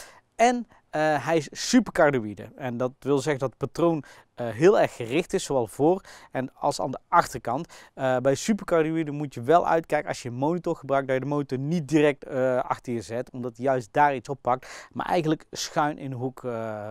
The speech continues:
plaatst. Ik, eh, ga de microfoon even wat dichterbij houden, dan, eh, heeft u ook een beetje idee hoe het, het, eh, klinkt. De opname die u nu hoort is dus echt ook via deze microfoon gedaan. Ehm,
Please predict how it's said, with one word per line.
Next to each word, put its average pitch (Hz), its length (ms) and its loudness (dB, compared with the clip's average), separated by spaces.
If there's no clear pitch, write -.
plaatst. - 420 -8
Ik, - 220 0
eh, 202 100 6
ga 220 120 6
de 208 80 2
microfoon 240 340 4
even 226 220 6
wat 170 100 0
dichterbij 214 400 4
houden, 294 280 4
dan, 196 220 0
eh, 180 140 2
heeft 170 380 2
u - 20 -2
ook 175 80 -6
een 151 100 -2
beetje 165 300 0
idee 160 300 2
hoe 147 120 -2
het, 139 120 -6
het, - 220 -8
eh, 113 180 2
klinkt. - 580 2
De 127 220 2
opname 151 420 0
die 135 180 -6
u - 20 0
nu 165 120 2
hoort 160 260 2
is 135 120 -4
dus 131 160 -8
echt 127 220 -10
ook 120 140 -8
via 139 260 0
deze 139 280 0
microfoon 127 640 -2
gedaan. 175 380 -2
Ehm, 151 920 2